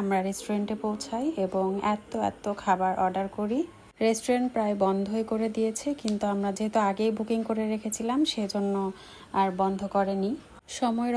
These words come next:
অভাবে ভয়েস দেওয়া হয় না আর পোস্টও করা হয় না। তো চলেন আজকে আপনাদের সঙ্গে কিছু গুরুত্বপূর্ণ কথা শেয়ার করি। জীবনের প্রতিটা কাজে এবং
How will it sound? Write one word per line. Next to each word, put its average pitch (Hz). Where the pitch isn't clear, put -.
অভাবে 240
ভয়েস 202
দেওয়া 214
হয় 214
না 226
আর 226
পোস্টও 208
করা 180
হয় 175
না। 190
তো 254
চলেন 262
আজকে 220
আপনাদের 220
সঙ্গে 220
কিছু 226
গুরুত্বপূর্ণ 208
কথা 190
শেয়ার 190
করি। 185
জীবনের 233
প্রতিটা 220
কাজে 180
এবং 185